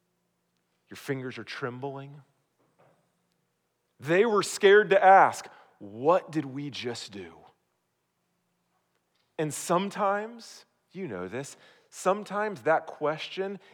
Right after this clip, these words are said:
is better left without an answer because you're scared of the answer.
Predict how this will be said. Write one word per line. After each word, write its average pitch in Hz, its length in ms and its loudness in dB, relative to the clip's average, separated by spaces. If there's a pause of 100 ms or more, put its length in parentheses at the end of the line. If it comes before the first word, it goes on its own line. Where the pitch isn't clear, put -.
is 131 160 -4
better 135 420 -4
left 120 500 -8 (200)
without 110 320 -4
an 85 100 -10
answer 71 440 -16 (320)
because 110 240 -10
you're 98 100 -16
scared 107 340 -10
of 80 120 -16
the 76 160 -16
answer. 69 340 -20